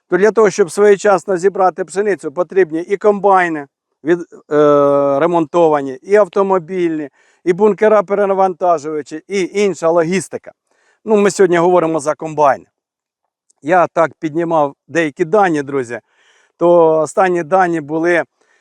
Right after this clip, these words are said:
за дві тисячі двадцять перший рік, що ми імпортували десь близько тридцять, три, трьох тисяч комбайнів з сімнадцяти країн світу.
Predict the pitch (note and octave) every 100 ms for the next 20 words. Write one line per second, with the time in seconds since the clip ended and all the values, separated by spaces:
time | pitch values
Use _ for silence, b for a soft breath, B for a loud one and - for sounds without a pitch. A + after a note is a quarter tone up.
0 | _ - C#3+ D#3 E3+ D#3 D#3+ D#3 D3 D3
1 | D#3+ - F#3+ E3 D#3 E3+ F#3 D#3+ - D#3
2 | D3+ D3 C#3 E3+ E3 C3+ E3 E3 D#3 C3+
3 | _ _ F3 D3+ D#3+ D3 D#3+ F3 E3+ D3+
4 | C3+ D3 E3 D3+ - _ _ _ _ _
5 | _ _ C3 F3+ F#3+ D#3 - D#3 D3 C3+
6 | _ _ _ D#3+ F3 C#3+ - - F#3 D3+
7 | - G3 F#3 - G3+ - E3 - - D#3+
8 | D#3+ C#3+ C#3 G2 F#2 _ _ - - F3
9 | G3 F#3+ D#3+ D3 C3+ D3+ D#3 D3+ A#2+ -
10 | - C#3+ B2+ -